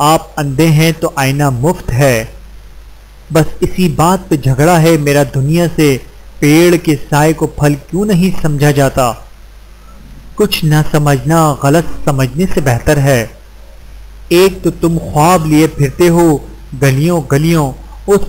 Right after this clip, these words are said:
पे तकरार भी करते हो खरीदार के साथ। बचपन में बड़े होने की ख्वाहिश थी,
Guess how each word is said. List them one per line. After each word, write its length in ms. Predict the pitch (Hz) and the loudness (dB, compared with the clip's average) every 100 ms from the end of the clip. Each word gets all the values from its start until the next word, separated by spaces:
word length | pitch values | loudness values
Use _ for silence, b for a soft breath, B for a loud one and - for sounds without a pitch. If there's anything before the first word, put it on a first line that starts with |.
| - | -2
पे 60 | |
तकरार 600 | 185 139 - 139 160 160 - | -2 -2 -4 0 2 2 0
भी 100 | 190 | -2
करते 360 | 196 202 196 | 0 0 0
हो 280 | 175 175 165 | 0 2 0
खरीदार 600 | 120 143 139 127 135 175 | 0 -2 -2 0 0 0
के 160 | 185 165 | -2 -4
साथ। 320 | - 139 127 - - - - - - - - - - - | -2 0 0 -4 -20 -20 -20 -20 -20 -20 -20 -20 -18 -4
बचपन 460 | 151 165 - 202 190 | -2 -2 -2 -2 0
में 240 | 185 160 | 0 2
बड़े 220 | 156 156 | 2 2
होने 360 | 139 131 180 190 | 2 0 0 0
की 160 | 185 | -2
ख्वाहिश 460 | 156 - 139 156 165 | -4 0 0 0 -2
थी, 380 | - 170 143 | -2 -2 -2